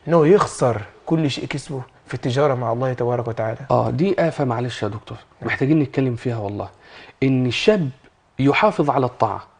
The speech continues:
Speaker 1: نعم.
Speaker 2: ثم يهدم الطاعة، يضيعها. يضيعها في إيه؟ أول شيء يهدم الطاعة
Speaker 1: نعم.
Speaker 2: هي ضد الطاعة اللي هي المعصية.
Speaker 1: نعم.
Speaker 2: هذه تأكل الحسنات. الأمر الثاني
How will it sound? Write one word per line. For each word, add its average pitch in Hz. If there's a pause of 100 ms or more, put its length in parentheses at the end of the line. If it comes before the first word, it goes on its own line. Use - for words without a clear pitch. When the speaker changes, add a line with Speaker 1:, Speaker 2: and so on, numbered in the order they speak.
(240)
Speaker 1:
نعم. 110 (300)
Speaker 2:
ثم 175
يهدم 156
الطاعة، 104 (580)
يضيعها. 151 (120)
يضيعها 165
في -
إيه؟ 127 (360)
أول 202
شيء 160 (100)
يهدم 147
الطاعة 160 (240)
Speaker 1:
نعم. - (280)
Speaker 2:
هي 117
ضد 160
الطاعة 170
اللي 127
هي 151
المعصية. 156 (160)
Speaker 1:
نعم. 110 (220)
Speaker 2:
هذه 147
تأكل -
الحسنات. 110 (880)
الأمر 226
الثاني 233